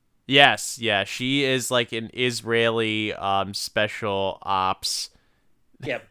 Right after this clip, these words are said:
Speaker 2: Brazilian in real life, but in this one, Israeli, wink.
Speaker 1: <laughs>
Speaker 2: 'Cause anyone with olive skin, they're like, "You can play whatever."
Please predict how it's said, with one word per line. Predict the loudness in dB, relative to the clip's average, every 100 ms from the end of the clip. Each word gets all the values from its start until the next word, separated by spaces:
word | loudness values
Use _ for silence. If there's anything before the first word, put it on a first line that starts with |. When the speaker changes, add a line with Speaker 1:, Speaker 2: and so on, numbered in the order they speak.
| -12
Speaker 2:
Brazilian | -6 0 2 4 4 2
in | 0
real | 0 2
life, | 4 2 0 -4
but | -6
in | -4
this | -4 -2
one, | -2 -2
Israeli, | -4 -6 -4 -2 -2 -4 -6
wink. | -4 -4 -4 -12
Speaker 1:
<laughs> | -10
Speaker 2:
'Cause | 0 2 4 2 6 6
anyone | 8 6 6 6
with | 4
olive | 6 6 4 -2
skin, | -2 0 0
they're | 0
like, | 4 4 2
"You | -2 -6
can |
play | 0 0
whatever." | 2 -2 -4 -6 -4 -2